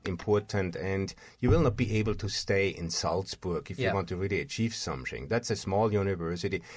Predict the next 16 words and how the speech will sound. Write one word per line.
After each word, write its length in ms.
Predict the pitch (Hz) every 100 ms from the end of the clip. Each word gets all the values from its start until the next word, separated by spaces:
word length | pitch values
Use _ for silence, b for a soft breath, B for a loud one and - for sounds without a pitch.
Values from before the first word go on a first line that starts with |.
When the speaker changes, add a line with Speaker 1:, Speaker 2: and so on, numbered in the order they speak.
| B
Speaker 1:
There 120 | -
are 60 | 107
bigger 380 | - - 87 98
places 480 | - 85 85 85 85
out 260 | 73 82
there 160 | - 85
that 320 | 87 87 -
advance 520 | - 85 78 73 80 -
that 260 | 76 82
Speaker 2:
Yeah. 180 | - 101
Speaker 1:
earlier 280 | 87 78 76
and 240 | 76 80
that 160 | 92 85
the 80 | 82
research 500 | 73 78 82 76 95
is 140 | 85